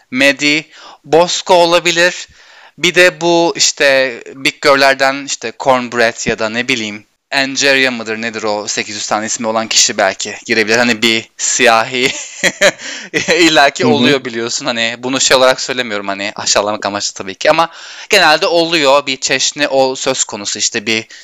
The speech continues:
Speaker 1: skinny twink, işte white twink, bir tane işte siyahi, bir tane işte comedy queen, bir tane ne bileyim işte beklenmedik underdog falan, hani hep öyle gelişir ya, işte Crystal Method ya da ne bileyim işte Jada Essence Hall,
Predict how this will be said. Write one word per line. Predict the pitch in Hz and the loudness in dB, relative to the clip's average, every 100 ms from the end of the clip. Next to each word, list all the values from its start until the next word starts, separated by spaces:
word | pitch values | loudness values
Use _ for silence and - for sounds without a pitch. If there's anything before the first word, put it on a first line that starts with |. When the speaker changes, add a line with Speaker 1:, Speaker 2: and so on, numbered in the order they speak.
| _ | _
Speaker 1:
skinny | - - 131 117 | -8 -8 -6 -6
twink, | 113 - 123 123 - | -6 -6 -6 -6 -10
işte | - - 104 | -10 -10 -6
white | 101 113 110 - | -2 -2 -2 -6
twink, | 113 127 160 - - - - - - | -6 -6 -6 -12 -14 -20 -20 -20 -8
bir | 123 | 0
tane | 123 101 98 95 - | 2 2 -2 -8 -10
işte | - 82 | -10 -8
siyahi, | - - 131 127 139 143 139 123 | -2 2 4 4 0 -4 -6 -8
bir | |
tane | - 113 104 | -4 -4 -2
işte | 101 - - | -8 -8 -2
comedy | 165 160 160 | 2 2 2
queen, | - 185 175 170 170 - - - _ | 0 0 0 -2 -8 -20 -20 -20 _
bir | 143 | -4
tane | - 139 139 | 0 2 2
ne | 160 | 0
bileyim | 151 120 | 0 -2
işte | - 127 | -2 0
beklenmedik | 127 - 143 139 131 - 135 | 0 2 0 0 -6 -6 -4
underdog | 127 123 120 120 120 | -4 -4 -4 -4 -4
falan, | - 127 | 0 0
hani | 127 123 123 - - _ | 0 -6 -10 -14 -20 _
hep | - 151 151 | -2 -2 2
öyle | 143 143 | 2 2
gelişir | 135 143 143 - | 2 0 2 2
ya, | 247 135 110 | 2 0 0
işte | - - | -4 -8
Crystal | 131 - 131 | -6 -4 -2
Method | 131 131 123 - - - _ - - - - - | -2 -2 -4 -6 -12 -14 _ -20 -20 -20 -20 -4
ya | 120 | -2
da | |
ne | 123 | 0
bileyim | 123 117 | -2 -2
işte | - 110 | -2 2
Jada | 127 123 120 | 2 4 2
Essence | 123 123 - | 0 -4 -2
Hall, | 123 120 | 0 0